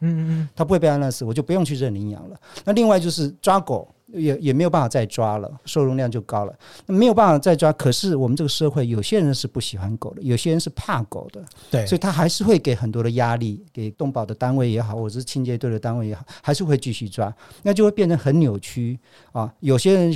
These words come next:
Speaker 2: 说要抓，有些人说不要抓，那怎么办？收容所有这么多，那就会更扭曲的现象会出来，就是抓了之后再放回去。
Speaker 1: OK。
Speaker 2: 啊，从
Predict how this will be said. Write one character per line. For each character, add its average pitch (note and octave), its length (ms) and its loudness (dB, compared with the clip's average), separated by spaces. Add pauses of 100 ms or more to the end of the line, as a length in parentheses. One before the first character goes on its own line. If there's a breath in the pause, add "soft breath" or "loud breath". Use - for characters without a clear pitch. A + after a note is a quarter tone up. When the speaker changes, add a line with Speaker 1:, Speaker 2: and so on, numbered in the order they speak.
Speaker 2:
说 D#3 200 2
要 C#3 140 4
抓， B2 240 0
有 G#2 140 -4
些 C3+ 140 -4
人 C3+ 100 -4
说 C#3 120 -4
不 - 220 -8
要 A#2+ 160 2
抓， G2+ 320 -8 (300 loud breath)
那 F#3 100 2
怎 D#3 100 -4
么 A2 120 -2
办？ B2+ 280 0
收 F#3 140 -2
容 F3 100 2
所 C#3+ 120 -2
有 A#2+ 80 0
这 C3+ 120 -6
么 A#2+ 140 -2
多， A2 340 -6
那 E3+ 140 -2
就 F3 100 0
会 E3+ 60 4
更 F#3 180 0
扭 C3 140 0
曲 C#3+ 160 -6
的 C3+ 100 0
现 C3 200 -4
象 A#2+ 160 -4
会 A#2+ 100 -2
出 A2 160 -10
来， G#2 100 -6
就 A2+ 120 -6
是 B2 60 -8
抓 D#3+ 240 2
了 C#3 60 2
之 B2+ 140 -2
后 B2+ 80 -2
再 E3 160 -2
放 B2 180 -4
回 G2 200 -8
去。 - 160 -16 (360 soft breath)
Speaker 1:
OK。 - 200 -6
Speaker 2:
啊， A#2+ 80 0
从 C#3+ 260 -2